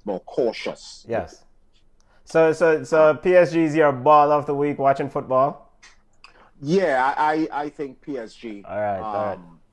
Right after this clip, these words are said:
Speaker 2: Um,
Speaker 1: the
Speaker 2: um, come
Speaker 1: team
Speaker 2: on,
Speaker 1: that
Speaker 2: who do you have as your
Speaker 1: upset
Speaker 2: ball of the week watching football? Big up Reggie. Reggie already have his ball of the week. I'll read them out as they come in. Come on, who do you have as your ball of the week watching football?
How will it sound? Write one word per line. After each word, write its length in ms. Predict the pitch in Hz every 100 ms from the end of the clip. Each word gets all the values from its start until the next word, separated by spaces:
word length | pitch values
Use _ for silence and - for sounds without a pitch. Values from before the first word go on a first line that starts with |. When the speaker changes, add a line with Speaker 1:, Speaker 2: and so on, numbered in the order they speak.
| _ _ _ _ _
Speaker 2:
Um, 280 | 120 139 127
Speaker 1:
the 80 | 147
Speaker 2:
um, 200 | 160 -
come 160 | 196 208
Speaker 1:
team 100 | 202
Speaker 2:
on, 100 | 185
Speaker 1:
that 140 | 170
Speaker 2:
who 180 | 170 190
do 100 | 202
you 120 | 196
have 200 | 185 160
as 120 | 147
your 80 | 156
Speaker 1:
upset 100 | 135
Speaker 2:
ball 240 | 151 147 143
of 160 | 131
the 80 | 135
week 320 | 139 143 127
watching 300 | 135 131 131
football? 400 | 113 139 131 131
Big 200 | 135 175
up 120 | 170 135
Reggie. 320 | 165 160 156
Reggie 340 | 156 156 143 156
already 340 | 151 160 151
have 200 | 143 139
his 160 | 143 120
ball 280 | 143 139
of 120 | 131 131
the 80 |
week. 260 | 135 135 120
I'll 240 | 127 131
read 260 | 127 147 156
them 160 | 143 143
out 160 | 139
as 140 | 131 123
they 100 | 123
come 200 | 135 131
in. 120 | 104 _ _ -
Come 160 | 156
on, 140 | 165 143
who 120 | 156
do 80 | 160
you 60 |
have 180 | 156 139
as 200 | 139 120
your 80 | 131
ball 280 | 123 131 123
of 140 | 113
the 60 | 120
week 200 | 117 104
watching 220 | 110 98
football? 440 | - 80 85 -